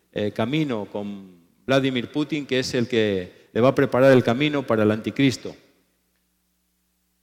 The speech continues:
Ahí lo vemos otra vez, a los dos enfrentados.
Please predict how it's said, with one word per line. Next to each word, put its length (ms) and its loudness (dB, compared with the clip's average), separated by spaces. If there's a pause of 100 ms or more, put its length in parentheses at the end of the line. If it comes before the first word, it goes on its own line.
(840)
Ahí 160 2
lo 100 2
vemos 360 -2
otra 200 -4
vez, 400 0
a 60 -8
los 200 -4
dos 240 -4
enfrentados. 760 -6